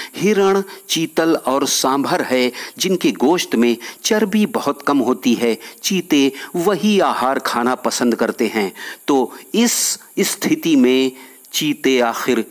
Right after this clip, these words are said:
क्या खाएंगे? चीते भैंस का चर्बीदार गोश्त खाएंगे, जो कि सूत्रों के मुताबिक उन्हें दिया जा रहा है, या फिर वो अपना आहार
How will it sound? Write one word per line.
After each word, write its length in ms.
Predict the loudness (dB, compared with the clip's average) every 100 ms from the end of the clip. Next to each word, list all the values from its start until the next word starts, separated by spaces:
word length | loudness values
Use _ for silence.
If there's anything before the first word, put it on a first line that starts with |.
| -6
क्या 180 | -2 -2
खाएंगे? 600 | -2 -6 -4 -4 -6 -10 -14 -20 -20 -20 -20 -20 -20 -20 _ _ _ _ _
चीते 420 | -2 0 2 2
भैंस 480 | 2 -2 0 0 0
का 360 | 0 0 0 -2 -2
चर्बीदार 600 | 0 0 0 0 0 -2
गोश्त 400 | -2 0 0 -2
खाएंगे, 600 | -4 0 2 2 2 0 -6 -12 -4
जो 100 | -2
कि 140 | -2
सूत्रों 540 | -2 0 0 2 0
के 180 | 0 0
मुताबिक 600 | 0 0 -2 0 -2 -2 -12 -20 -6 -2
उन्हें 400 | 0 0 0 0
दिया 340 | -4 -2 -2
जा 220 | 0 0
रहा 240 | 0 -2 -6
है, 280 | -6 -12 -14 -16 -6
या 160 | -2 -2
फिर 320 | -2 0 0
वो 300 | 2 0 0 -6 -6
अपना 340 | -4 -2 0
आहार 720 | 0 -2 -4 -2 0 0 -2